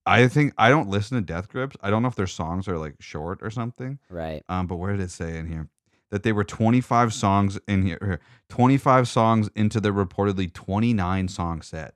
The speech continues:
Speaker 1: That's so many
Speaker 2: That's so
Speaker 1: songs.
Speaker 2: many
Speaker 1: <laughs> That's
Speaker 2: songs.
Speaker 1: so many songs. I don't know if Death Grips has, like, a fuckload of songs. I don't know what.
Speaker 2: Um,
Speaker 1: Or,
Speaker 2: I
Speaker 1: like,
Speaker 2: feel
Speaker 1: sh-, or
Speaker 2: like,
Speaker 1: short
Speaker 2: I feel,
Speaker 1: songs,
Speaker 2: I
Speaker 1: I
Speaker 2: feel
Speaker 1: mean.
Speaker 2: like they do have a lot of short
Speaker 1: Let's see.
Speaker 2: songs.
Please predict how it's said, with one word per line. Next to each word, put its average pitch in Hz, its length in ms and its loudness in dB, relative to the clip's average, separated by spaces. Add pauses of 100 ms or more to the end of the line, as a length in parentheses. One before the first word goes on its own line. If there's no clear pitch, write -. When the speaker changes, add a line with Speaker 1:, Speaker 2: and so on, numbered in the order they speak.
(100)
Speaker 1:
That's 104 280 -4
so 101 360 0
many 139 280 -4
Speaker 2:
That's 101 140 -8 (260)
so 87 120 -4
Speaker 1:
songs. 85 40 -6
Speaker 2:
many 82 140 -8
Speaker 1:
<laughs> 87 300 -6
That's 120 160 -2
Speaker 2:
songs. - 240 -2
Speaker 1:
so 180 300 6
many 151 240 4
songs. 113 720 -8
I 110 140 -6
don't 165 120 0
know 175 120 2
if 131 80 -6
Death 110 260 0
Grips 113 220 -6
has, 98 340 -4
like, 104 160 -4
a 95 100 -6
fuckload 92 520 -8
of 92 80 -8
songs. 90 400 -8
I 90 80 -6
don't 101 160 -4
know 101 140 -2
what. 113 100 -4
Speaker 2:
Um, 156 580 0 (100)
Speaker 1:
Or, 120 140 8
Speaker 2:
I 120 40 10
Speaker 1:
like, 120 140 6
Speaker 2:
feel 202 120 0
Speaker 1:
sh-, - 40 2
or 127 180 8
Speaker 2:
like, 110 60 4
Speaker 1:
short 110 340 2
Speaker 2:
I - 20 -4
feel, 139 40 -8
Speaker 1:
songs, 131 380 6
Speaker 2:
I 135 60 4
Speaker 1:
I - 60 4
Speaker 2:
feel 131 60 -4
Speaker 1:
mean. 147 140 4
Speaker 2:
like 151 160 0
they 117 120 0
do 92 200 -4
have 90 160 -2
a 90 40 -2
lot 85 180 0
of 82 80 -6
short 82 160 -6
Speaker 1:
Let's 82 140 -8
see. 90 40 -8
Speaker 2:
songs. 85 480 -8